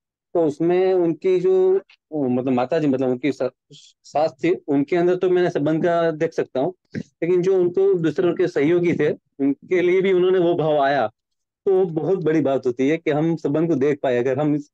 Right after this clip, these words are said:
इसके साथ, साथ जुड़े हुए हैं, तो तभी आता है। बाकी तो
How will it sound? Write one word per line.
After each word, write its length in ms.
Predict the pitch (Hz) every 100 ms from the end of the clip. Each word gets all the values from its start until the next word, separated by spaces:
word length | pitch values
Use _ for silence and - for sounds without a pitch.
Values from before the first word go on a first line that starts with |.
| -
इसके 360 | 170 - 160 151
साथ, 220 | - - _
साथ 340 | - 135 143
जुड़े 320 | 139 113 131
हुए 200 | 170 165
हैं, 180 | 123 101 95 _ _ _ _ _
तो 140 | 160 160
तभी 340 | 160 147 170
आता 240 | 160 123 139
है। 60 |
बाकी 340 | 135 135 165 165
तो 400 | 185 180 185